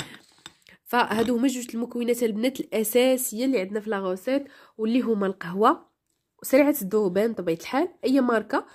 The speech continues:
ولو كريم نيفيا العلبه الزرقاء. دابا غندوزو للكوتي الثانوي. شنو غنحتاجو في المكونات الثانويه من غير الكوتي الاساسي؟ فبالنسبه للمكونات الثانويه غنحتاجو اختي الحليب غبره،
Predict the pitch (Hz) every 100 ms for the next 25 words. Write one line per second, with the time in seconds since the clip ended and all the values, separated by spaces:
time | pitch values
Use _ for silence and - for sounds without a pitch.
0 | - - _ 240 240 240 247 247 233 226
1 | 214 240 190 196 208 226 - 185 175 165
2 | - - _ - - 233 320 302 262 247
3 | 262 247 240 233 214 208 208 220 320 302
4 | 339 294 254 - 233 220 277 277 226 226
5 | 214 208 220 285 294 - 226 233 226 202
6 | 226 254 220 214 240 240 214 247 240 190
7 | 196 175 170 330 - _ _ _ _ _
8 | _ _ - - - - 220 233 254 220
9 | 240 240 240 240 233 233 220 226 214 240
10 | 254 226 - 233 220 214 208 - 247 220
11 | 214 226 240 202 196 185 285